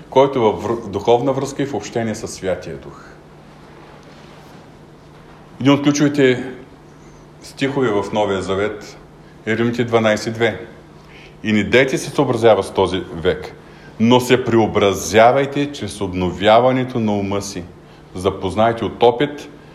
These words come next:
какво е Божията воля, това, което е добро, благогодно за Него и съвършено.“ Обновяването на ума става чрез действието на Божието Слово. А силата да живеем според нашият обновен ум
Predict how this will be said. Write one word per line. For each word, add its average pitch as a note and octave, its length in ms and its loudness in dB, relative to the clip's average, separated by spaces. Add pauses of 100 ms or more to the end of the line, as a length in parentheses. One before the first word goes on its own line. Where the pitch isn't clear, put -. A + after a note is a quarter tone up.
(160)
какво A#2 280 4
е A2 160 2
Божията B2 380 4
воля, G#2 340 0
това, A#2 240 4
което C3 220 2
е - 20 0
добро, A#2 360 2
благогодно G#2+ 640 0
за A2+ 140 -2
Него A2 260 -2
и A2 40 -2
съвършено.“ F#2 560 -8 (2500)
Обновяването D3 760 6
на F3+ 100 6
ума E3+ 380 4 (960)
става C3+ 400 2
чрез A#2 220 -4
действието A#2+ 380 -2
на A2 80 -2
Божието G2+ 380 -2
Слово. E2+ 300 -10 (1300)
А B2+ 140 6
силата A3 460 4
да G#3+ 100 6
живеем F3+ 280 6
според D#3+ 300 2
нашият D3 440 4
обновен B2 480 4
ум D3 260 2